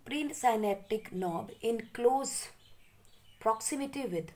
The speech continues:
in close proximity with post synaptic depression। अब ये डिप्रेशन क्यों यूज़ किया है?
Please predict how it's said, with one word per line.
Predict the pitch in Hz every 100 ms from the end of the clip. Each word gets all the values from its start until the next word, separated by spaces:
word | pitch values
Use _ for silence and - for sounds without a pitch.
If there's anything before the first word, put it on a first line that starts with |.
| - - - - - - - - - - - - - - - - - - - - - - - - - - - - -
in | 214 -
close | 233 254 285
proximity | - 226 196 - 202 185 185 220 285 - -
with | 202 214 - - - - - - - - - - - - - -
post | 240 - - - - - - - - - - - -
synaptic | - 208 202 202 208 208 - - 190 196 - - 247 - - - - - - - - - - - - -
depression। | 185 185 170 151 - 147 - - - - - - - - - - - - - - - - - - 190
अब | 202
ये | 262
डिप्रेशन | 240 - 240 240 262
क्यों | 254 247
यूज़ | 247 247 -
किया | 247
है? | 240